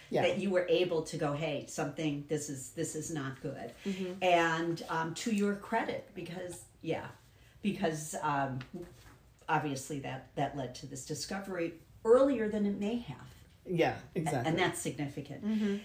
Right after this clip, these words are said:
Speaker 2: You know, we
Speaker 3: For both
Speaker 2: talked,
Speaker 3: of us.
Speaker 2: we touched a
Speaker 1: Mm-hmm.
Speaker 2: little bit upon sugar last time. All I'm gonna say is that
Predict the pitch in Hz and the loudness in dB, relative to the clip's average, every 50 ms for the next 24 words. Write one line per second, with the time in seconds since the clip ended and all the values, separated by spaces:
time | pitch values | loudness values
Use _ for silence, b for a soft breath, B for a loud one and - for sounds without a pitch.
0 | - - 208 226 247 247 233 233 233 226 226 233 220 233 247 262 277 294 285 - | -6 0 4 6 6 8 8 8 6 4 2 4 4 6 8 8 8 8 6 2
1 | - 165 226 233 226 - - 302 277 269 - - - 220 214 208 220 214 214 208 | 0 2 2 2 0 0 2 2 2 2 2 0 -2 0 0 0 0 0 0 -2
2 | 202 202 196 185 180 180 - - 160 160 - - 170 160 156 160 156 160 - - | 0 0 0 0 0 -2 -4 -6 -8 -8 -6 -6 -4 -2 -2 -2 -4 -4 -6 -8
3 | - - - 170 143 160 160 160 156 151 131 123 123 123 - - - - 139 131 | -8 -6 -4 -4 -2 0 -2 0 0 -2 -2 -2 -2 -4 -8 -12 -10 -8 -6 -4
4 | 127 123 123 127 127 123 B B B B B B 147 147 160 180 185 175 175 175 | -4 -2 -2 -4 -4 -6 B B B B B B 2 4 6 6 4 4 2 0
5 | 165 165 156 151 151 143 - - 160 139 135 127 127 135 135 - - 143 135 - | 0 0 0 0 -2 -2 -4 -4 -2 0 0 0 0 0 -2 -2 -4 -4 -6 -6
6 | - - 143 135 131 127 127 127 - | -4 -4 -2 -2 -2 -2 -4 -6 -8